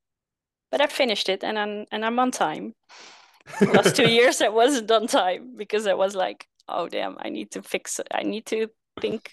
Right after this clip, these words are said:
Speaker 1: about something I want to do for my three years and two years." Yeah, and it wasn't really, I'm normally very good at time management, but not like events or so.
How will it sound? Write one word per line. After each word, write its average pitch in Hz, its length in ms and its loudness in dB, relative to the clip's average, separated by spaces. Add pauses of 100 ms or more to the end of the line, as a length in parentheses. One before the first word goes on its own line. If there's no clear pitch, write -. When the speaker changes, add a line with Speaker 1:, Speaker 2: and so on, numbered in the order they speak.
Speaker 1:
about 185 320 0
something 214 440 0
I 214 160 0
want 214 240 -6
to 220 100 -8
do 214 280 -2
for 196 280 -4
my 185 420 -2 (240)
three 208 220 -6
years 202 400 2
and 185 120 -4
two 214 160 -6
years." - 540 -6 (1300)
Yeah, 160 320 2
and 143 140 -4
it - 320 -10 (100)
wasn't - 680 -8 (920)
really, 214 460 0
I'm 277 180 2
normally 320 360 2
very 262 360 4
good 220 220 0
at 214 140 0
time 208 200 2
management, 208 680 -6
but - 160 -6 (1200)
not 208 240 0
like 185 440 0
events 180 460 -4
or - 80 -10
so. - 380 -10